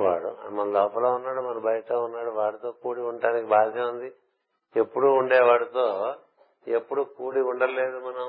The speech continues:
నిజానికి వాడు లేక లేనే లేవు మనం. వాడు అంటాం మనం, అది కూడా కరెక్ట్ కాదు. ఎందుకంటే వాడు అంటే పురుషుడు అయిపోయాడు అక్కడ కదా, అది అనాలి.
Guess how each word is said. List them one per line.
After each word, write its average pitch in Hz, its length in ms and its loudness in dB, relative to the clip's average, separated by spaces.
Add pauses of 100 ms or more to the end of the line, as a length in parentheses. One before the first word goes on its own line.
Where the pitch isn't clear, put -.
(100)
నిజానికి 113 560 -6
వాడు 98 200 -2
లేక 101 260 -6
లేనే 113 340 -4
లేవు 120 260 -6
మనం. 117 240 -8 (1400)
వాడు 107 360 8
అంటాం 127 400 6
మనం, 113 260 4
అది 107 160 0
కూడా 127 140 0
కరెక్ట్ 113 360 -2
కాదు. 104 320 -2
ఎందుకంటే 120 400 -6
వాడు 113 360 0
అంటే 120 260 -10
పురుషుడు 120 400 -12
అయిపోయాడు 101 360 -8
అక్కడ - 200 -20 (100)
కదా, 120 180 -4 (1500)
అది 101 260 0
అనాలి. 87 360 0